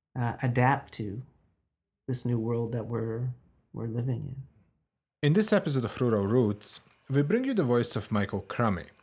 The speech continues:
Speaker 2: a Newfoundland and Labrador writer.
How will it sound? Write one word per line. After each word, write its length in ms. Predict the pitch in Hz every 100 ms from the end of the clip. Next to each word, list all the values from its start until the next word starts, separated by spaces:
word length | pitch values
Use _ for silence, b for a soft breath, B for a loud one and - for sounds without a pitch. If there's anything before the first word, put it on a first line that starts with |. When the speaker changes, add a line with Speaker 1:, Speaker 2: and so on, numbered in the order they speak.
| _ _ - -
Speaker 2:
a 60 |
Newfoundland 640 | 92 101 107 104 98 101 98
and 140 | 87
Labrador 460 | 95 98 98 95 92
writer. 500 | 95 101 98 101 -